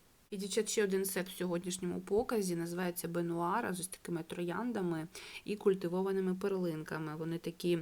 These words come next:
темно-сині або такі графітові подекуди.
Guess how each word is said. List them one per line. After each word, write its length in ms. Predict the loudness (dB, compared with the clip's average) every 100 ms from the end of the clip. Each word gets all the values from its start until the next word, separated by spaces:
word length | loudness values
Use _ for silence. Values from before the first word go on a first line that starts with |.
| -2 -14 -18 -20 -8
темно-сині 1120 | 0 2 4 0 -2 -2 0 0 2 2 2 0
або 460 | -2 -2 0 2 0
такі 280 | -4 -4
графітові 840 | -4 -2 -4 -4 -4 0 2 2 0
подекуди. 960 | -2 -2 0 0 0 0 2 2 2